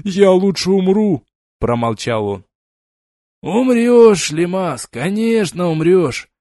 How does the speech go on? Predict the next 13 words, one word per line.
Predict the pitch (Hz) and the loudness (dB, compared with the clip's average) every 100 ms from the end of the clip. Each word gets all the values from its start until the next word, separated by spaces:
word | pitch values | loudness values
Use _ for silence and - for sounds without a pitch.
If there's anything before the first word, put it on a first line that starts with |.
| _ _ | _ _
В | - - | -20 -12
психиатрической | - 185 196 196 175 160 208 185 196 208 214 | -6 -6 -2 0 0 -2 -4 -4 -6 -4 -2
лечебнице. | 220 170 156 185 202 180 180 151 131 101 _ _ - | -2 -4 -2 2 2 0 -4 -6 -10 -12 _ _ -8
Ведь | 123 190 165 | -4 -2 -4
тебе | 175 196 185 226 | -6 -4 -2 -2
никто | 220 - - 233 | -2 -6 -4 -2
не | 208 190 | 0 -2
верит, | 196 208 156 120 _ _ _ | -2 -2 -4 -8 _ _ _
что | - 143 147 | -10 -6 -4
ты | 208 | -2
видишь | 226 226 165 - | -2 -2 -4 -4
меня, | 160 185 185 | -4 -4 -4
правда?" | 123 127 190 226 202 160 101 | -6 -4 -2 -2 -2 -6 -8